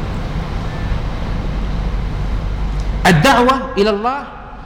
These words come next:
تكون بكل ما جاء به الدين، تكون إلى كل خير، لا يستثنى شيء من ذلك.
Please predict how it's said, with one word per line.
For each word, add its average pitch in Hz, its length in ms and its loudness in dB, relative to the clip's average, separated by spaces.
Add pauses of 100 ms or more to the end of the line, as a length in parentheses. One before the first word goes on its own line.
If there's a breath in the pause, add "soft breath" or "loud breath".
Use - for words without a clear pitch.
(140)
تكون 226 380 0
بكل 226 460 -4
ما 208 140 -2
جاء 214 300 -4
به 226 200 -6
الدين، 147 280 -6 (2250)
تكون 233 360 6
إلى 214 380 4
كل 262 240 -2
خير، 185 320 -6 (960 loud breath)
لا 214 140 6
يستثنى 240 680 2
شيء 247 300 -6
من 262 260 -4
ذلك. 113 380 -8